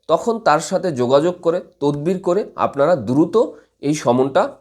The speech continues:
জারি করাবেন। দ্রুত সমন জারি করলে কি হয়, এক ডেট কি দুই ডেটের ভিতরে কিন্তু আপনাদের সমনগুলো জারি হয়ে আসে। সেই ক্ষেত্রে কিন্তু এই দুই আর তিন বছর লাগলো না, মাত্র দু মাস, তিন মাসের ভিতরে আপনার সমন জারি হয়ে গেল।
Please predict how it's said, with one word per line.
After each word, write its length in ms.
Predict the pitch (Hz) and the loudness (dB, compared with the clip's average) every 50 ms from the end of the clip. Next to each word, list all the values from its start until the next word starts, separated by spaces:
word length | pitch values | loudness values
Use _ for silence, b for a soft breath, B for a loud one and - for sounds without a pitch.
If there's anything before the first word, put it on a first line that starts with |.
| 110 | -6
জারি 280 | 110 123 143 147 147 143 | 2 4 4 4 4 2
করাবেন। 440 | 127 - 113 95 87 73 60 58 - _ _ _ _ - 92 | 0 0 -2 -2 -2 -4 -8 -12 -18 _ _ _ _ -16 -8
দ্রুত 320 | 107 143 196 254 247 262 | -4 0 0 0 2 2
সমন 460 | 240 233 - 185 170 175 208 208 185 | 0 0 2 2 2 2 2 0 2
জারি 240 | 143 131 127 143 202 | 4 4 4 4 0
করলে 560 | 175 - 185 190 185 190 185 190 214 247 247 _ _ _ _ | -2 0 0 0 0 0 0 -2 -4 -6 -8 _ _ _ _
কি 140 | - 196 214 | -6 -2 0
হয়, 200 | 190 147 98 - - - | 2 0 0 -2 -2 2
এক 380 | - 156 170 175 180 180 180 | 4 4 4 4 0 -6 -4
ডেট 220 | 185 226 208 - - | -4 -4 -6 -6 -8
কি 100 | 214 196 | -8 -6
দুই 260 | 143 123 143 147 156 | -2 0 2 2 2
ডেটের 320 | 147 185 180 190 202 185 | 2 2 4 4 2 2
ভিতরে 340 | 160 165 170 170 175 170 175 | 2 -4 -2 -2 -2 -4 -4
কিন্তু 240 | 170 170 175 170 180 | -6 -6 -4 0 0
আপনাদের 360 | 135 127 - 139 139 147 147 | 0 0 0 0 -2 -2 -2
সমনগুলো 540 | 143 - 147 131 135 139 135 139 139 135 127 | -4 -2 0 0 0 0 0 0 0 0 2
জারি 320 | 117 107 123 127 139 143 139 | 2 4 2 4 4 2 2
হয়ে 200 | 139 131 120 107 | 2 2 2 2
আসে। 240 | 90 - - - - _ _ _ _ | 0 -2 -6 -14 -20 _ _ _ _
সেই 200 | - - 175 196 | 0 2 2 2
ক্ষেত্রে 280 | 180 226 208 214 196 | 2 -2 -2 -2 -4
কিন্তু 220 | 185 185 185 170 175 | -4 -4 -4 -2 -2
এই 60 | 170 | -2
দুই 360 | 135 113 139 165 196 208 202 | -2 0 -2 0 0 2 2
আর 80 | 185 170 - - | 2 2 0 -4
তিন 200 | 165 165 165 170 | -4 -4 -2 2
বছর 260 | 160 156 156 156 170 | 2 2 2 2 0
লাগলো 300 | 147 139 123 117 110 110 | 2 2 2 2 2 0
না, 100 | 107 110 | 0 0
মাত্র 300 | 117 135 147 147 - 180 | 2 0 0 0 -2 -6
দু 280 | 165 127 127 135 147 190 | -4 -2 -2 -2 -2 0
মাস, 280 | 190 190 202 220 208 - - | 0 0 0 -2 -2 -8 -8
তিন 180 | 160 170 190 | -6 -4 -2
মাসের 300 | 202 202 202 190 202 175 | 0 0 0 0 -2 -2
ভিতরে 400 | 160 156 156 160 175 196 254 - B B B B B B | -2 -2 0 0 2 2 2 -2 B B B B B B
আপনার 540 | - 135 127 - 160 180 240 285 - - _ b b b b b b b _ _ | -2 -2 0 4 4 2 2 2 -2 -16 _ b b b b b b b _ _
সমন 400 | - - 170 165 185 240 254 202 | 0 4 6 6 6 6 4 4
জারি 280 | 139 156 156 160 160 160 | 4 4 6 6 4 4
হয়ে 260 | 151 143 120 107 85 | 4 2 0 0 -2
গেল। 180 | 73 62 - | -4 -10 -12